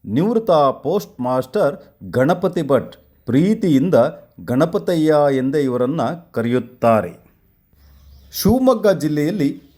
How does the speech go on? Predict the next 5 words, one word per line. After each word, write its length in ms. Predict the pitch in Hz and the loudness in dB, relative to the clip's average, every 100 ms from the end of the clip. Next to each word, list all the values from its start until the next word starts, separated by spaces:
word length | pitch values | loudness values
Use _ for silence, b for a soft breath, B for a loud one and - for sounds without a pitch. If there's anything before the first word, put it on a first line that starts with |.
| - | 0
ಹಲವು 340 | 165 226 220 | 2 2 2
ನದಿಗಳು 540 | 165 147 165 156 151 | 0 -2 -2 -2 -2
ಹುಟ್ಟಿ 560 | 131 139 - 143 139 - - | -4 -6 -6 -6 -6 -10 -8
ಹರಿಯುವುದನ್ನ 640 | 127 185 170 151 131 147 | -4 0 0 2 0 0
ಕಾಣುತ್ತೇವೆ. 880 | 120 - - 117 135 135 - 104 87 | -2 -6 -4 -2 -2 -4 -4 -4 -4